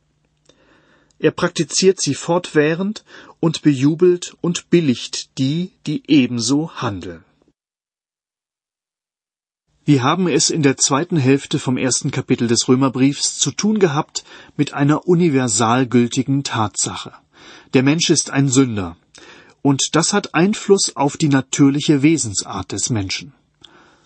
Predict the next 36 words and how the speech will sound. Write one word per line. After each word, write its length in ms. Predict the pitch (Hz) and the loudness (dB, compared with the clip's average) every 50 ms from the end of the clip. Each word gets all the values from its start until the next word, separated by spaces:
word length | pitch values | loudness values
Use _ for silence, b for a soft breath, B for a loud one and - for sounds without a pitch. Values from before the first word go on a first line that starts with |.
| b b b b | b b b b
Paulus 360 | - 202 214 196 190 175 - | 0 2 2 2 0 0 -2
hat 140 | 170 - - | -2 0 0
davon 280 | 139 127 - 131 123 | -2 0 -2 -2 0
gesprochen, 600 | 117 117 - - - - 135 139 143 - 185 180 | 0 0 -2 -4 -4 -2 -2 -2 -2 -2 -2 -2
dass 240 | 160 147 131 - - | 0 0 0 0 0
Gott 400 | - 156 180 202 - - - - - | 0 0 0 0 -2 -4 -6 -4 -2
das 260 | 135 127 120 - - | -2 0 0 0 -2
nicht 220 | 139 135 - - - | -2 -2 -2 -2 -4
einfach 260 | 131 120 - 120 107 | -4 -4 -2 -4 -4
so 160 | - - 117 | -4 -4 -2
hinnimmt, 540 | 113 175 220 202 147 107 92 92 - - - B B B B B B B B | 0 2 2 2 0 -2 -4 -8 -14 -18 -20 B B B B B B B B
sondern 380 | B 139 135 127 127 131 135 | B 0 0 2 0 0 0
darüber 460 | 131 135 123 120 131 123 135 139 - - | 0 0 2 2 0 0 0 -2 -4 -4
erzürnt 540 | 139 147 - - - - 165 135 110 - | -8 -6 -4 -2 0 2 2 0 -2 -6
ist. 540 | - - 107 - - - - - - - _ _ _ _ b b b b b b b b b b b b | -10 -14 -10 -8 -10 -10 -10 -12 -18 -20 _ _ _ _ b b b b b b b b b b b b
Gott 240 | b - 147 - - | b -2 0 0 -2
hat 180 | 143 139 - - | -4 -4 -4 -2
seinen 360 | - 135 117 113 107 104 104 | 0 0 0 0 -2 -6 -4
Zorn 440 | - - - 127 135 156 185 190 - | -4 -2 -2 0 0 0 0 -2 -2
offenbar 560 | - 139 - - 123 104 101 110 113 127 147 | -4 -6 -6 -4 -4 -2 0 0 0 0 0
gemacht 520 | 156 151 143 147 151 147 - - - - | 0 0 0 0 -2 -4 -6 -12 -14 -4
gegenüber 480 | - 143 131 139 147 - 170 135 139 139 | -2 0 0 0 -2 -2 -2 0 2 2
der 140 | 127 135 123 | 2 2 0
Sünde 320 | - 117 110 101 101 101 | 0 -2 -2 -2 -4 -6
des 220 | - 107 - - - | -6 -6 -8 -8 -8
Menschen. 420 | 92 87 85 - - - 151 - _ b b b b b b b b b | -10 -12 -10 -10 -10 -12 -12 -16 _ b b b b b b b b b
Und 220 | b 175 170 175 - | b 0 0 0 -2
zugleich 800 | - - - - - 131 117 131 123 123 139 175 190 - - - | -8 -8 -4 -2 0 0 2 0 0 0 0 -2 -4 -6 -8 -10
verharrt 800 | - - - 175 156 - - 175 170 180 196 - - - - | -6 -2 -2 -2 0 0 0 0 0 0 -2 -4 -6 -2 0
der 100 | 143 123 | 0 0
Mensch 340 | 117 113 113 110 110 - - | 2 2 0 0 0 0 0
in 100 | 147 139 | 0 0
seiner 280 | 123 123 117 120 123 92 | 0 0 0 0 -2 -2
Abkehr 460 | 123 127 - - - - 123 113 107 | -4 -6 -8 -10 -4 -2 0 0 -2
von 300 | - - 127 113 110 107 | -2 -6 -6 -6 -4 -4
Gott. 420 | 113 107 - - - - - - | -6 -6 -8 -10 -16 -20 -20 -20